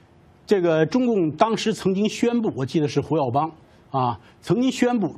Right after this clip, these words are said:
中共今后永远也不搞运动、不再整人。但是呢，实际上是陋习不改。在邓小平时代呢，就有清除精神污染运动、反自由化运动。虽然没有冠以整风，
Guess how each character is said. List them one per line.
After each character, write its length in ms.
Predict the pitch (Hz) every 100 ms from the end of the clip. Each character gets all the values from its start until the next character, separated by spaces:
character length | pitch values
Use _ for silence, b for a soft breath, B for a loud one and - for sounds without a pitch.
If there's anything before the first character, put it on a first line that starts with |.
| -
中 260 | 240 240
共 220 | 226 165 147 - -
今 180 | 214 220
后 280 | 190 135 - -
永 220 | 143 180
远 120 | 247 180
也 140 | 127
不 220 | 117 -
搞 180 | 170 123
运 160 | 165 151
动、 160 | 110 -
不 80 | 156
再 180 | 175 151
整 260 | - 92
人。 220 | 98 98 185 - b b b _
但 220 | 226 180
是 220 | - 202
呢， 200 | 160 131 107 B
实 260 | - - 202
际 120 | 233
上 240 | 185 190
是 120 | 156 151
陋 200 | 220 156
习 220 | - 170
不 100 | 160
改。 380 | 113 87 110 - B B -
在 120 | 208
邓 200 | - 285
小 100 | 196
平 220 | - 285
时 160 | - 208
代 180 | 208
呢， 160 | 156 135
就 140 | -
有 160 | 185 139
清 240 | - 226
除 160 | 226 214
精 200 | 180 214
神 140 | 151 196
污 80 | 190
染 220 | 160 -
运 180 | 156 151
动、 160 | 120 107 B B
反 300 | - 165 127
自 160 | - 190
由 80 | 214 220
化 160 | 226
运 220 | 143 160
动。 100 | 123
虽 220 | 123 - 294
然 100 | 320
没 160 | 240
有 80 | 269
冠 320 | 175 277 208
以 120 | 180
整 320 | 214 190 87 101
风， 280 | 262 262